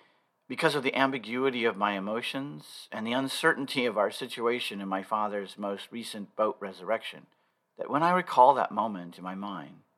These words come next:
I feel like reaching out and touching my father's shoulder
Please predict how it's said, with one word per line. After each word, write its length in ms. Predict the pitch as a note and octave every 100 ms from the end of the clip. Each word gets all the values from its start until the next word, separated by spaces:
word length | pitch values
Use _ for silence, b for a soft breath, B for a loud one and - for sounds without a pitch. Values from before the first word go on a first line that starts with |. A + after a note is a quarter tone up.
| _ _ _ _ -
I 120 | -
feel 320 | - E3+ F#3
like 180 | C#3+ A#2
reaching 380 | D3 C#3 B2+ E2
out 280 | A2+ D#2 - _ _ -
and 140 | A2
touching 360 | - - D#3 A#2
my 120 | G#2+
father's 400 | - A#2 G#2 G2
shoulder 560 | - C3 A2 F#2+ E2+